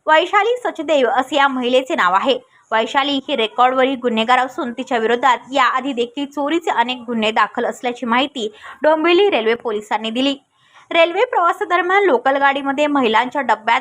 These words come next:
महिलांना बोलण्यात गुंतवून गर्दीचा फायदा घेत हातचलाखीने महिलांची पर्स व मोबाईल फोन चोरी होण्याच्या घटना वाढल्या आहेत.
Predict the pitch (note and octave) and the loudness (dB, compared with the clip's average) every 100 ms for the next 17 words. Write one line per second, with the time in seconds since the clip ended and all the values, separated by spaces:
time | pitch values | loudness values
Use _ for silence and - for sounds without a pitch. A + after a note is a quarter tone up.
0 | B3+ C#4+ A#3 A3+ A#3+ B3 A#3+ A3 A3 C4 | -2 -4 0 0 2 0 0 -2 0 -2
1 | B3+ A#3 A3 A#3+ B3+ A#3+ G#3 G#3 B3 D4 | -4 -10 -4 -2 -2 0 -2 -2 -4 -2
2 | C#4+ A#3 G#3+ C4+ C#4+ C#4+ C#4 - - B3 | 0 0 2 0 2 0 -2 -4 -2 -2
3 | B3 B3+ A3 A#3+ F4+ C#4 G#3+ - - - | -2 0 2 2 -2 -2 -2 -6 -20 -6
4 | D4 D4+ D#4 D#4+ D4+ E4+ D#4 C4 B3 D#4+ | 0 2 2 0 0 -6 -4 -4 -4 -6
5 | - - B3+ A#3+ A3 A#3 - - C4 C4+ | -8 -2 0 0 0 0 -2 -4 -6 -4
6 | D4 A#3 C4 C#4 A3+ G#3+ B3+ B3+ B3 G#3+ | -4 -2 -2 -2 -2 0 -2 -4 -4 0
7 | A3 A3+ G3+ G#3 A3+ C4+ | 2 2 2 2 2 0